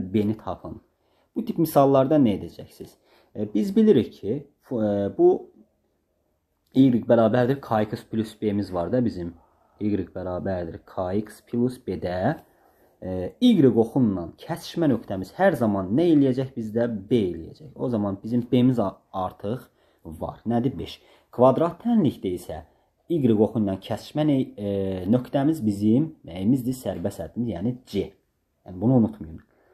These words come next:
Burada da B bizim Y oxu ilə kəsişmə nöqtəmizdir. B var, indi K yoxdur. K-nı necə axtarırıq? Bu nöqtənin,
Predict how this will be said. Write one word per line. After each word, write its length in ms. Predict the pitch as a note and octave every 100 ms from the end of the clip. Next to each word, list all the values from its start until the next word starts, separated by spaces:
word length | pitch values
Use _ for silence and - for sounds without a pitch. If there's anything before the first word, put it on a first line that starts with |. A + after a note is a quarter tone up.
| _ _ -
Burada 220 | C#3 F#3
da 100 | G3 G#3 D3
B 120 | D#3+
bizim 320 | C3 B2+ F3+
Y 220 | D3 C3 A#2+
oxu 260 | A#2 C#3
ilə 80 | C3+ -
kəsişmə 380 | G#2+ - C3+ A2
nöqtəmizdir. 600 | - G2 F2+ E2+ - - _ _ _
B 140 | G#3 F#3+
var, 180 | A2+ B2+
indi 200 | D3 F3
K 260 | - B2+ G2+
yoxdur. 260 | F2 - -
K-nı 300 | D3 D#3 E3+
necə 240 | A#2 F#2+
axtarırıq? 420 | - F#2 E2+ F2+ _ _ _ _ -
Bu 120 | A#3+
nöqtənin, 640 | D#3 - G#2+ F2+ F#2+ E3+